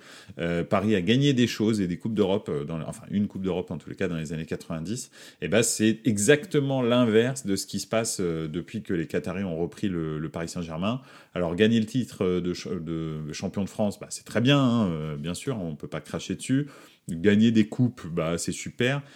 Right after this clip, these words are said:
mais le problème, c'est qu'en fait, euh, c'est, il gagne, en gros, c'est un gros poisson dans une petite mare, le Paris Saint-Germain. C'est ça, le problème. C'est que si ce club était en première ligue,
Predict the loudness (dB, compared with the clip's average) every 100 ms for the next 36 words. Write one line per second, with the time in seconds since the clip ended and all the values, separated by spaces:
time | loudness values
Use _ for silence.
0 | -18 -4 -2 0 0 0 0 0 0 0
1 | -6 -6 -2 -2 -2 -8 -4 -2 0 -2
2 | -2 -2 -2 0 0 0 2 6 6 6
3 | 4 2 0 2 6 6 6 2 2 0
4 | 2 2 2 0 0 0 0 0 -2 -4
5 | -4 0 0 0 -2 -4 -4 -8 -8 -8
6 | -8 -2 2 4 2 0 -4 -4 -6 -14
7 | -20 -20 -8 -4 0 0 0 2 2 0
8 | 0 0 4 4 6 4 4 2 0 0
9 | 2 0 0 -2 0 -2 -4 -4 -8